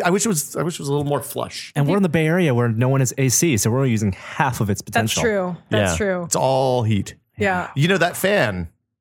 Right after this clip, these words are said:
Speaker 1: we have one room in the house that just gets no ventilation at all 'cause there's no windows. Fan's pretty nice.
Speaker 3: Fans are great.
Speaker 1: Fan's pretty good.
Speaker 3: Yep.
Speaker 1: Um,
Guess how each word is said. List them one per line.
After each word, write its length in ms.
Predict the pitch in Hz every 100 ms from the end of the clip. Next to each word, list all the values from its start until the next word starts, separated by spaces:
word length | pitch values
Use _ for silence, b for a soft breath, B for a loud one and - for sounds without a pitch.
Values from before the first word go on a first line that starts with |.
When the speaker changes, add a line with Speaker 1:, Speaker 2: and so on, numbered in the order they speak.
| 131
Speaker 1:
we 100 | 165
have 140 | 180
one 240 | 147 156 156
room 120 | 156
in 60 |
the 80 | 139
house 220 | 127 127
that 60 | 110
just 160 | 110 -
gets 180 | 113
no 180 | 117 123
ventilation 560 | 117 117 113 110 98 107
at 100 | 101
all 140 | 104
'cause 120 | 87
there's 140 | 87 95
no 140 | 104
windows. 540 | 104 104 113 135 151 - _ _ _ _ _ _ _ _ _ _ _ _ _ _
Fan's 240 | 113 117
pretty 180 | - 156
nice. 340 | 156 185 165 -
Speaker 3:
Fans 220 | 262 254
are 60 |
great. 300 | 240 254 226
Speaker 1:
Fan's 220 | 120 123 123
pretty 200 | 156 151
good. 340 | 185 165 135
Speaker 3:
Yep. 200 | 202 220 - B B B _
Speaker 1:
Um, 600 | 139 139 131 123 123 131